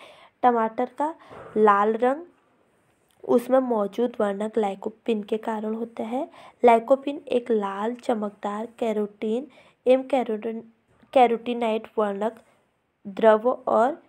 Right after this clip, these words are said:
फैटी केमिकल्स है जो टमाटर के अलावा अन्य लाल फलों एवं सब्जियों जैसे लाल गाजर, तरबूज और पपीते में पाए जाते हैं, जबकि anthocyanin के कारण प्याज तथा गाजर का रंग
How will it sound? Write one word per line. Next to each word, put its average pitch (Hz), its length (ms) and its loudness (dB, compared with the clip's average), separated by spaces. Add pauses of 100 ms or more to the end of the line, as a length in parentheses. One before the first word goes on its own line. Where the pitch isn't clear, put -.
(520)
फैटी 254 280 2
केमिकल्स 214 720 -4
है 262 260 -4 (880)
जो 262 100 6
टमाटर 220 560 -2
के 220 180 -4
अलावा 220 480 -2 (140)
अन्य 240 320 0
लाल 214 440 -2 (420)
फलों 226 400 2
एवं 220 140 -4
सब्जियों 214 460 -6
जैसे 220 320 -4
लाल 202 320 -2
गाजर, 202 420 -8
तरबूज 214 560 -6
और - 80 -2
पपीते 208 500 -8
में 202 120 -8
पाए 202 320 -6
जाते 190 340 -12
हैं, 240 180 -10 (460)
जबकि 226 400 2 (100)
anthocyanin 208 840 -4
के 233 120 -4
कारण 214 340 -8
प्याज 214 540 -6 (360)
तथा 233 200 0
गाजर 196 460 -2
का 202 160 -4
रंग 214 260 -2